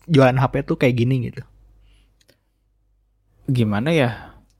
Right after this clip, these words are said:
Speaker 2: Kalau, kalau ngomongin brand yang satu ini emang kayak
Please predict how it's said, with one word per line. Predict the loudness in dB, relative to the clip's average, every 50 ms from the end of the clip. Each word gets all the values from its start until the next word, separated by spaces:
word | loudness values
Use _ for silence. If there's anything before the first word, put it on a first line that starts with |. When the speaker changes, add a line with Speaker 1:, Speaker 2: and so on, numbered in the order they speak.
| _ _ _ _ _ _ _ _
Speaker 2:
Kalau, | -2 0 2 2 2 2 2 2 2 2 0 -4 -8 -16 -20 -10
kalau | -4 -2 0 0 0 2
ngomongin | 2 2 2 2 0 0 0 -2 0 0
brand | 0 0 -2 -2 -4
yang | -6
satu | -6 -6 -6 -6 -4 -6 -4
ini | -4 -4 -4
emang | -2 -2 -2 -2 0
kayak | 0 0